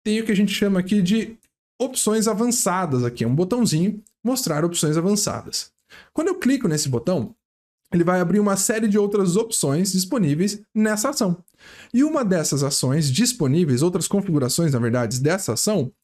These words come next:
é anexos. Olha só, esse bloquinho aqui, ó, que ele tá pontilhado, olha só, ele tá pontilhado, ele é referente aos anexos. Olha só, nome do anexo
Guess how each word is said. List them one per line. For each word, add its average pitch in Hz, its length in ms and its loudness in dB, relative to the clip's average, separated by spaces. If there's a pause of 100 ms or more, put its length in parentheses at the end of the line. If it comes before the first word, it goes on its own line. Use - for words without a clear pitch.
(160)
é 240 220 -2 (680)
anexos. 196 680 -2
Olha 202 200 0
só, 131 360 -2
esse 220 200 0
bloquinho 208 540 2
aqui, 185 220 -2
ó, 127 200 -2 (200)
que 175 60 -4
ele 160 120 0
tá 139 340 -6 (500)
pontilhado, 180 760 0
olha 110 180 -2
só, - 240 -6
ele 127 120 -2
tá 147 120 -2
pontilhado, 185 800 -2 (380)
ele 226 180 2
é 220 60 2
referente 214 520 0
aos 208 160 2
anexos. 202 520 0
Olha 165 160 0
só, 131 180 -2
nome 180 500 0
do 147 120 0
anexo 131 600 -2